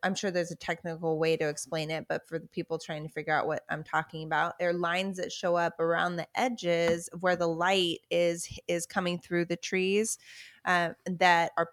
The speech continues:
pu-, are, like, purple or magenta, um, in hue, sometimes a little on the blue side in hue. And so, um,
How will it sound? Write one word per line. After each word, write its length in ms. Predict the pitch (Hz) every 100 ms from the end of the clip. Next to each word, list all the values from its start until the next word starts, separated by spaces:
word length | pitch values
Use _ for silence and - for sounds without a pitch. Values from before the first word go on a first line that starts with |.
| -
pu-, 160 | - -
are, 80 | 180
like, 240 | 156 151
purple 460 | - 262 254 254 233
or 60 | 185
magenta, 1000 | 175 170 165 170 170 175 180 175 170 175 - - - _
um, 400 | 170 165 165 160 -
in 120 | 180
hue, 320 | - 180 175
sometimes 480 | - 190 196 190 180
a 60 |
little 260 | 170 165 165
on 160 | 165 160
the 60 |
blue 480 | 160 165 170 160 165
side 460 | - 170 160 160 160
in 160 | 160
hue. 420 | 165 165 147 147 156 - _
And 200 | 175 175
so, 480 | - 180 165 160 165 _ _ -
um, 340 | 160 156 156